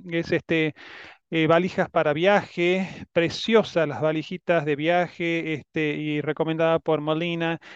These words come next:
y tú sabes que ella tiene, este, un muy buen gusto, ¿no? Este, así que, Kathy, por favor, este, pon esas placas y vemos, este, a los ga-,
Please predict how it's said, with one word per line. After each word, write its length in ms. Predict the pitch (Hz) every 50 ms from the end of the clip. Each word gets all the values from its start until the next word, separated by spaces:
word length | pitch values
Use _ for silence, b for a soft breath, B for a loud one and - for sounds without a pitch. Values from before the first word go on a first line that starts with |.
| B B
y 100 | 165 151
tú 100 | - 156
sabes 300 | - 190 185 175 160 -
que 120 | - 160
ella 160 | 156 160 156
tiene, 500 | - - 160 160 165 165 160 156 151 156
este, 440 | 151 - - - - 151 147 143 139 135 - _ B B B B B -
un 140 | 156 151
muy 120 | 156 160 160
buen 180 | 156 156 151
gusto, 400 | 147 151 151 147 - - 151 143
¿no? 220 | 143 156 160 180 180
Este, 220 | 170 - - 170
así 160 | 156 - -
que, 100 | 170 165
Kathy, 400 | - - 180 185 185 - - 180
por 200 | - - 170 156 -
favor, 400 | - 165 160 165 170 180 180 175 175
este, 500 | 170 160 156 156 - - 160 156 151 151 151 _ _ _ b b b b b _ _ _ _ _ _ _ -
pon 200 | 170 165 165 165
esas 280 | 160 151 - 160 -
placas 600 | - - 208 214 214 214 - 220 208 208 202 -
y 80 | 175 160
vemos, 440 | 147 160 160 165 165 165 156 - -
este, 440 | 151 - - - - 156 156 151 151
a 140 | 156 151 151
los 180 | 151 151 120 120
ga-, 140 | 151 147